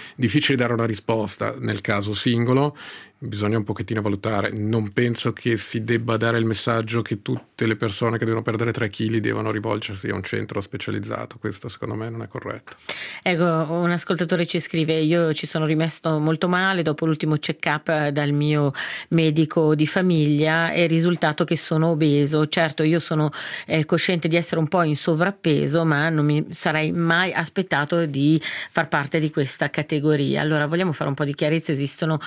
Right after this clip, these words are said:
Speaker 2: comunque, eh, tre step di obesità,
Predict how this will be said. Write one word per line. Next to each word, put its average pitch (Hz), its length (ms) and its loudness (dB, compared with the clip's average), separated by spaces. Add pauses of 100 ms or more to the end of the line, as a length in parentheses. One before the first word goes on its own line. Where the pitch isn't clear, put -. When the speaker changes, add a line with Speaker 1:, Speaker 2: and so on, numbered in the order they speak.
(260)
Speaker 2:
comunque, 165 560 2
eh, 135 1500 0
tre 156 220 0
step 156 640 0
di 147 160 2
obesità, 180 720 2